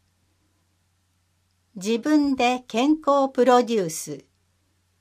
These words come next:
今が始め時。糖尿病予防講座。六月九日、二十三日、七月七日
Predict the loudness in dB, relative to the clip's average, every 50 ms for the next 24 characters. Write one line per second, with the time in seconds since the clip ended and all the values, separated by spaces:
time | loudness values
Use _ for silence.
0 | _ _ -2 2 2 2 2 0 -2 -4 -4 -4 -4 -4 -6 -6 -6 -4 -4 -4
1 | -4 -4 -4 -6 -8 -8 -12 -14 -14 -14 -16 _ _ _ _ _ _ _ _ _
2 | _ _ _ _ _ -4 -2 0 2 2 2 2 2 2 2 2 0 0 -2 -2
3 | 0 2 2 2 0 -2 -4 _ _ _ _ -2 0 0 2 2 2 2 2 0
4 | -2 -2 0 2 4 4 2 0 -6 -10 -14 -14 -16 -18 _ _ _ _ _ _
5 | _ _ _ _ _ _ _ _ _ _ _ _ _ _ _ _ _ _ _ _
6 | _ _ _ _ _ _ _ _ _ _ _ -6 -6 -6 -4 -4 -4 -2 -2 -2
7 | -4 -6 -10 -12 -8 -8 -6 -4 -4 -6 -4 -4 -8 -10 -10 -10 -10 -10 -10 -12
8 | _ _ _ _ _ -2 -2 -2 0 0 0 -2 -2 -2 -6 -6 -6 -6 -6 -6
9 | -8 -10 -10 -12 -14 -16 -16 -16 -16 -18 _ _ _ _ _ _ _ _ -16 -14
10 | -14 -10 -6 -2 -2 0 0 0 -2 -2 -4 -6 -4 -4 -6 -6 -6 -8 -10 -10
11 | -8 -6 -6 -6 -8